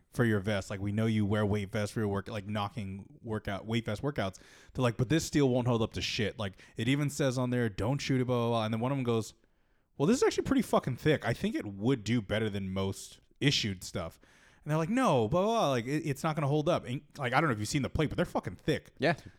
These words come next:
Speaker 1: So they're like, "Fuck it, let's test it." And it, then the guy goes, "If it reaches a certain caliber, and if it doesn't penetrate or break, I'll buy you whatever it was, or I'll give you X amount of dollars."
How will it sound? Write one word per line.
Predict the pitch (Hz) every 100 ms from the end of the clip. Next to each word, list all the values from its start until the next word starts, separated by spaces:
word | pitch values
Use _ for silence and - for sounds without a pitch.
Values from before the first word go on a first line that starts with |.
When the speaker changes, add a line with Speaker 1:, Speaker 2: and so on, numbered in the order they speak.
| -
Speaker 1:
So | - 147 127 113 - _ -
they're | 143
like, | 147 135 -
"Fuck | - 170 131
it, | 113
let's | 113 -
test | - 139 -
it." | 85 - _ _ _ _ -
And | 113 117
it, | 139
then | 117
the | 110
guy | 117
goes, | 110 104 98 -
"If | 123 -
it | 139 165 _ _ -
reaches | 123 143 156 123
a | 117
certain | 139 131 127
caliber, | 117 117 127 175 233 _ _ _ -
and | 113
if | 113
it | 123 104
doesn't | 127 135 139 -
penetrate | 131 135 156 123
or |
break, | 90 110 196 - - _ -
I'll | 117
buy | 110 117
you | 113 107 104 98 - - _
whatever | - 117 110 107
it |
was, | 90 87
or | 101
I'll | 107
give | 120
you | 117
X | 107 107
amount | 101
of | 95
dollars." | 95 85 90